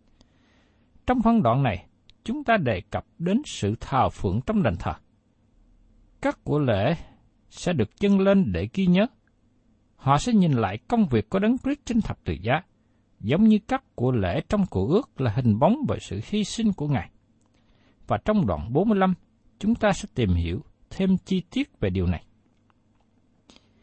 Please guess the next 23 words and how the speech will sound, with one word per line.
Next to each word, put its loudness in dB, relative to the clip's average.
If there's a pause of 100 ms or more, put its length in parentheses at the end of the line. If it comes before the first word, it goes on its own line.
(340)
Trong 2
E 2
C -2
trên 2
đoạn 0 (180)
bốn -2
mươi -2
bốn, 0 (600)
nói 0
về 0 (180)
vua 2
sẽ -8
vào 0
trong -2
thành -4
phố 0 (380)
qua 2 (140)
cửa -10
phía -8
đông. 0 (1500)
Mời 2
quý -4
vị -2